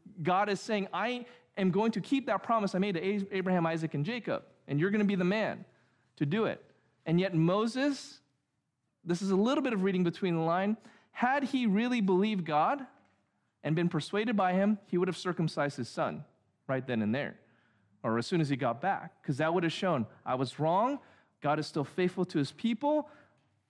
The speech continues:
I need to circumcise my child because I haven't even done that. I, I truly believe in this." So instead, Zipporah,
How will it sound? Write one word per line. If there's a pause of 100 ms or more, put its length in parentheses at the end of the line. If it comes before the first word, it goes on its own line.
I
need
to
circumcise
my
child
because
I
haven't
even
done
that.
I,
I
truly
believe
in
this."
So
instead,
Zipporah,